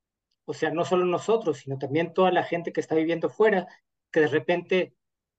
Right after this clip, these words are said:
me manda un mensaje preguntándome si está todo bien, si nos sentimos bien, si, cuando se acaban de enterar, a veces antes de que yo me entere,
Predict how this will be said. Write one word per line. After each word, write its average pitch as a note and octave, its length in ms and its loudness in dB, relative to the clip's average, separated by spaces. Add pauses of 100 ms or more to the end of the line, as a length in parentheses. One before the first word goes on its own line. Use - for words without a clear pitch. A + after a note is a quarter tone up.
me D#3 140 -2
manda D#3+ 280 0
un E3 80 0
mensaje F3 480 -2
preguntándome D#3 600 -4
si C3+ 120 -12
está C3+ 200 -8
todo D3+ 220 6
bien, F#3+ 420 6
si E3 140 -4
nos C3+ 140 -4
sentimos D3+ 380 -4
bien, F#3 260 2
si, D#3+ 120 -6 (380)
cuando D3 560 4 (220)
se - 160 -4
acaban F#3 300 4
de F#3 60 6
enterar, E3+ 460 2
a E3+ 80 -2
veces - 280 -2
antes F#3 260 0
de F#3+ 100 -6
que D#3 120 -4
yo G#3 160 4
me A3+ 100 -4
entere, C#3 420 -6